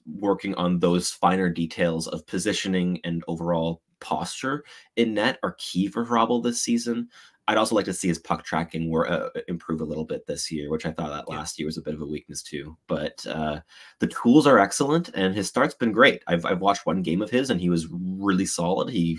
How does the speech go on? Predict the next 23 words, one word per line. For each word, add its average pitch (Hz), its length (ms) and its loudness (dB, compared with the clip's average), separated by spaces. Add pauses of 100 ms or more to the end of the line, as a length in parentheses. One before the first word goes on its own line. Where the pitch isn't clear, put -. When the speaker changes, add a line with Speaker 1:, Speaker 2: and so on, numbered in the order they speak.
(160)
Speaker 1:
he 92 80 -6
looked 87 240 0
composed 90 680 0
and 90 120 -2
confident, 82 540 -4 (420)
and 87 120 -2
he 90 60 4
was 85 140 2
very 95 300 6
effective 82 420 -2
in 78 140 -4
net. 80 300 -6 (160)
Uh, 82 280 -4 (140)
but, 80 360 -2 (440)
uh, 87 200 6
c-, - 120 -4 (360)
I 98 60 8
remember 95 320 4
from 92 180 -2
last 85 300 2
season 80 480 0
that, 80 380 -4
uh, 78 220 0